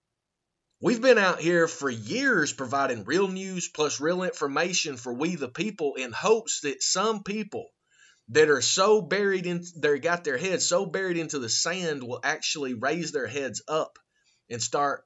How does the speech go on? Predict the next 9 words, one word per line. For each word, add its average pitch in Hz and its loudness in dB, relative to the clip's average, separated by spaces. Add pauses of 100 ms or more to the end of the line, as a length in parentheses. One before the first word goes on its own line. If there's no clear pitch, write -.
looking 107 -4 (300)
at 117 -4
what 135 0
is 104 -4
fact - -2 (340)
instead 147 2
of 127 2
being 131 -2
tricked 175 0